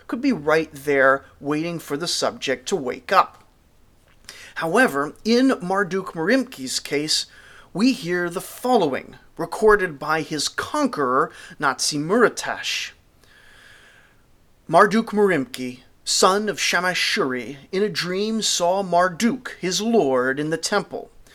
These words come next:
and the hands of Enlil, his lord, in the temple. He saw that inside of Nippur, a container of wine dedicated to the gods had ceased, was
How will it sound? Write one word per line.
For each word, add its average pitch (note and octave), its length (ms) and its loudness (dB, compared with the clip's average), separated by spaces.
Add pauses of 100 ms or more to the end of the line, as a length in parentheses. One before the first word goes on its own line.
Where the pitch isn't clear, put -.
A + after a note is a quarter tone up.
(400)
and C#3 140 -6
the D3 60 -2
hands A#3 480 -2
of C#4+ 180 -6
Enlil, F3+ 520 0
his D#3 280 -2
lord, C#3+ 500 0
in D3 120 -4
the C#3 60 -10
temple. - 600 -8 (840)
He E3+ 100 -8
saw G#3+ 280 0
that C#4 140 -2
inside A#3 480 0
of B3 80 -2
Nippur, A#3+ 600 0 (240)
a D#3+ 80 0
container B3 520 -2
of F#3+ 100 -4
wine F#3+ 560 0
dedicated G3+ 540 -2
to A3+ 80 -6
the - 80 -8
gods D3 600 0 (160)
had D#3+ 160 -2
ceased, - 680 -2 (260)
was D3 380 0